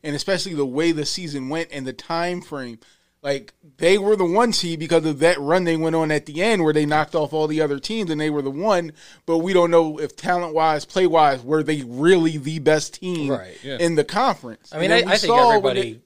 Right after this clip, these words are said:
Speaker 2: kinda knew they weren't.
Speaker 1: Exactly.
Speaker 3: Yeah.
Speaker 1: And then when we saw when they went up against New York and then they got put out and you saw, you know, there are weaknesses here and there. But as fans, as, you know,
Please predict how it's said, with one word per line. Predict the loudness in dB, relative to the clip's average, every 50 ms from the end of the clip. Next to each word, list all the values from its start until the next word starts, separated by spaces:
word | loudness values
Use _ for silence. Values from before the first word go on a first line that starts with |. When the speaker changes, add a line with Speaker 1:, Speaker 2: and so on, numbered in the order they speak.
| _ -8
Speaker 2:
kinda | -4 -4 -4 -4 -6 -8
knew | -8 -8 -8 -8
they | -8 -8 -10
weren't. | -12 -12 -10 -10 -10 -10 -10 -14 -18 -20 -16 _
Speaker 1:
Exactly. | -4 -2 -2 0 2 2 4 4 2 0 -2 -4
Speaker 3:
Yeah. | -4
Speaker 1:
And | -2
then | -2 -2
when | -2 -2 -2
we | -4
saw | -4 0 2 4 4 4 2
when | 0
they | -2 -4
went | -2 -2 -2
up | -2 -4
against | -4 -8 -8 -10 -12 -14 -18 -20 _ _ -14
New | -12 -8 -6 -4
York | -4 -4 -4 -4
and | -6 -8 -6 -6
then | -6 -6 -8 -12 -14 -12
they | -8 -6 -2
got | -2 -2 -2 -2
put | -2 -2 0
out | 2 2 2 2 0 -4
and | -6 -8 -8
you | -10 -8
saw, | -8 -4 -4 -2 -2 -2 -4 -6
you | -6 -6 -6 -4
know, | -4 -4 -6 -6 -8 -12 -20 -14 -6
there | -2 2 4
are | 4 2 2
weaknesses | -2 -6 -8 -8 -8 -8 -8 -8 -6
here | -4 -4 -4 -2 -4
and | -4 -4
there. | -4 -2 -2 -2 -2 -4 _ _ _ _ _
But | -2 -2 -2 -2 -4 _ _ _ _ _ _ _ _
as | -4 0 2 2 0 0 -2 -10 _ _ _ _ -10
fans, | -8 -6 -4 -4 -4 0 2
as, | 4 4 4 2 -2 -8
you | -6 -4
know, | -2 0 0 -2 -2 -4